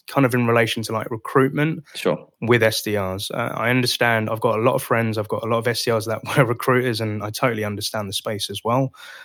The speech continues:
Speaker 1: But most recently on LinkedIn, like, during lockdown, uh, with things going up and people looking to hire,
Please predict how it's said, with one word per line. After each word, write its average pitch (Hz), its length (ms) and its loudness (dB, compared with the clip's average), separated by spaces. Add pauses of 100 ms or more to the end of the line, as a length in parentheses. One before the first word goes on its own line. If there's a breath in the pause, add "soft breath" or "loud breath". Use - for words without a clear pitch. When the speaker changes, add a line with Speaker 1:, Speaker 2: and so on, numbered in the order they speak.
(260 loud breath)
Speaker 1:
But 123 340 6
most 143 320 6
recently 151 360 4
on 135 100 4
LinkedIn, 123 460 0
like, 110 200 -4
during 120 380 2
lockdown, 107 720 0 (880)
uh, 110 400 4
with 110 200 0
things 110 300 0
going 107 320 0
up 117 180 0
and 110 160 -6
people 110 280 -2
looking 107 280 -4
to 98 120 -4
hire, 107 340 0